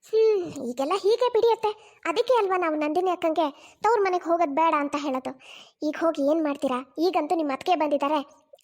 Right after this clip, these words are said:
ಈಗೆಲ್ಲ ಅವ್ರದ್ದೇ ರಾಜ್ಯ ಆಗ್ ಹೋಗಿರತ್ತೆ. ನೀವು ಹೋದ್ರೂನು ನಿಮಗೇನು ಬೆಲೆ ಮರ್ಯಾದೆ ಇರಲ್ಲ. ಅಲ್ಲಿಗ್ ಹೋಗೋದ್ರಗಿನ ಸುಮ್ನೆ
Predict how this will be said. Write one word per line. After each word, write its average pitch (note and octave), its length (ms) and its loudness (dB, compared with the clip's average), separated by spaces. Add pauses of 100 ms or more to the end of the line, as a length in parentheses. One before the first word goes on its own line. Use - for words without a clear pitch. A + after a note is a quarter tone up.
ಈಗೆಲ್ಲ D4+ 360 0
ಅವ್ರದ್ದೇ C#4+ 320 0
ರಾಜ್ಯ D4+ 300 -2
ಆಗ್ C#4+ 180 -4
ಹೋಗಿರತ್ತೆ. C#4 480 -2 (440)
ನೀವು A#4+ 320 4
ಹೋದ್ರೂನು G#4+ 440 2
ನಿಮಗೇನು F#4 600 2
ಬೆಲೆ D#4 280 0
ಮರ್ಯಾದೆ D4 460 0
ಇರಲ್ಲ. B3+ 200 -4 (420)
ಅಲ್ಲಿಗ್ C#5 260 2
ಹೋಗೋದ್ರಗಿನ F#4+ 420 0 (120)
ಸುಮ್ನೆ F#4+ 200 0